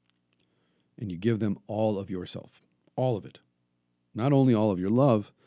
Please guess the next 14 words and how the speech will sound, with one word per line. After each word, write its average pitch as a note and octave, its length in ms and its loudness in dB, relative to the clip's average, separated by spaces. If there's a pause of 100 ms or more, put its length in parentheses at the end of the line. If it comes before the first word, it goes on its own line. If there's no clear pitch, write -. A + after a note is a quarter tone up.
(260)
but G#2 120 -6
all G2+ 120 -2
of G2 60 -2
your F2+ 80 -4
forgiveness, B2+ 800 0 (240)
everything, D3+ 360 -2 (540)
even C3+ 460 2
your G2+ 160 -4 (160)
pain C#3 340 0
and B2 120 -4
<laughs> - 0 -
frustration A#2+ 600 2
and A#2 100 0
anxiety. G#2+ 720 -2